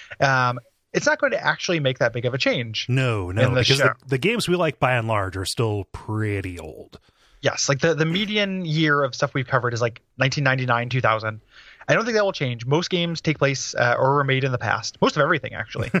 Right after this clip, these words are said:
Speaker 2: <laughs>
Speaker 1: uh, is in the past. Like, most people lived in, like, that's weird. You know, if you go down that rabbit hole, but almost everything has already happened.
Speaker 2: <laughs> Right.
Speaker 1: Um, so the, uh, uh, that's gonna, that's not gonna change. But, you know, a few times a year,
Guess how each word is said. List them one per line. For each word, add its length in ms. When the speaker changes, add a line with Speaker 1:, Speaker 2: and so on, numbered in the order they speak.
Speaker 2:
<laughs> 240
Speaker 1:
uh, 240
is 160
in 100
the 80
past. 300
Like, 80
most 180
people 200
lived 160
in, 140
like, 120
that's 240
weird. 200
You 80
know, 100
if 140
you 200
go 140
down 140
that 100
rabbit 280
hole, 160
but 100
almost 200
everything 280
has 100
already 220
happened. 420
Speaker 2:
<laughs> 40
Right. 300
Speaker 1:
Um, 400
so 300
the, 320
uh, 200
uh, 200
that's 200
gonna, 140
that's 160
not 80
gonna 120
change. 280
But, 260
you 100
know, 60
a 40
few 160
times 240
a 40
year, 300